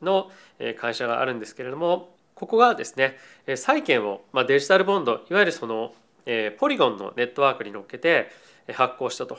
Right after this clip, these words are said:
で、一応六十ミリオンユーロ発行したんですけれども、で、一応今回六十ミリオンユーロですね、えー、発行したんですが、これまでやっぱりイーサリアムだったりとかで、えー、発行することが多かったんですけれども、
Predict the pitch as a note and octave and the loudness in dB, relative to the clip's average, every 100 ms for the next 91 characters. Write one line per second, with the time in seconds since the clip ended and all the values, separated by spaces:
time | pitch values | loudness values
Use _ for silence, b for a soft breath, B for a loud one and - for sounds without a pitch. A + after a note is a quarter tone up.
0 | - - D#3 D#3+ D#3+ C#3 C#3+ F3 F#3 F3+ | -16 -4 -2 2 2 2 0 -2 0 2
1 | F3 E3 D#3+ - B2 A#2 - A2+ C#3 B2 | 2 2 2 -2 -6 -12 -12 -8 -8 -8
2 | A2 - A#2 B2+ D#3+ E3 - b b - | -10 -14 -14 -4 -2 -2 -6 b b -8
3 | E3+ F#3 C#4 C4+ B2+ A2 - C#3+ D3 G3 | -4 -2 -2 2 2 2 -4 -6 -4 0
4 | G#3 G#3+ F#3+ A2 - _ - F3+ A#2 - | 2 4 4 4 -2 _ -2 0 0 -2
5 | - - F3 F3 B B B A#2+ - - | -14 -2 -2 -4 B B B -8 -6 -4
6 | C3+ B2+ C#3+ B2+ G#2+ - C3 B2+ B2 E3+ | -4 -4 -2 -4 -6 -6 0 0 0 0
7 | C4+ G3+ - A#2 D3+ G3 C4+ A#3 B2 G#2+ | 2 4 2 -2 -4 0 2 2 0 -4
8 | - _ _ - B2+ B2+ A2+ - A2 B2 | -8 _ _ -8 -6 -4 -8 -10 -8 0
9 | F3+ B2+ B B B B B2+ C3+ - C#3+ | 2 2 B B B B -4 -2 0 0
10 | D#3 C#3 C3 C3+ D#3 D3+ C#3+ E3+ C#3 B2 | 2 0 -2 0 6 6 6 2 0 -2
11 | - A2+ G#2 - A2+ C#3+ G3 C#3+ | -4 -10 -10 -12 -10 -2 2 2